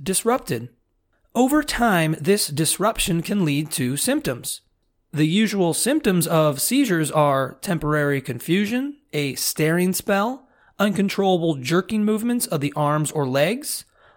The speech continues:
loss of consciousness or awareness, psyche symptoms such as fear, anxiety, or déjà vu. If we reference the reticular formation,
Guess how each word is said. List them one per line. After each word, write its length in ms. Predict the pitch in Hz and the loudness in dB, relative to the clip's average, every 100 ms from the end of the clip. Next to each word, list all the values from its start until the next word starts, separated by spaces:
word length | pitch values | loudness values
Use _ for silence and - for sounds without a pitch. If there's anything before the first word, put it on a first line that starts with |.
| - | 0
loss 360 | 156 160 160 | 4 4 2
of 260 | - 160 139 | 0 -2 -2
consciousness 680 | - 170 165 185 220 247 - | 0 0 0 -2 -2 -2 -2
or 240 | 170 160 | 0 0
awareness, 760 | 139 127 135 165 233 294 - - _ _ _ | 0 0 2 2 0 -4 -8 -12 _ _ _
psyche 500 | - - 185 196 220 | -6 0 0 0 -4
symptoms 540 | 214 214 208 247 262 - | 0 -2 0 -2 -2 0
such 220 | 160 165 | -2 0
as 320 | 151 139 135 | 0 0 -4
fear, 580 | - 208 214 214 214 214 | -8 -4 0 2 2 0
anxiety, 680 | 165 147 131 160 175 190 226 | -2 0 2 2 2 0 0
or 320 | 170 156 143 | 2 2 2
déjà 460 | 123 156 147 143 135 | 0 0 2 0 0
vu. 380 | 131 160 254 - _ _ _ _ _ _ | 0 0 -2 -8 _ _ _ _ _ _
If 200 | 175 - | -4 0
we 160 | 175 165 | 2 2
reference 640 | 131 175 262 220 185 - | 4 4 4 2 -2 -2
the 300 | 143 156 156 | 2 4 4
reticular 500 | 151 151 208 165 156 | 2 0 0 0 0
formation, 680 | - 151 143 254 277 175 160 | 0 -2 0 0 0 -2 -4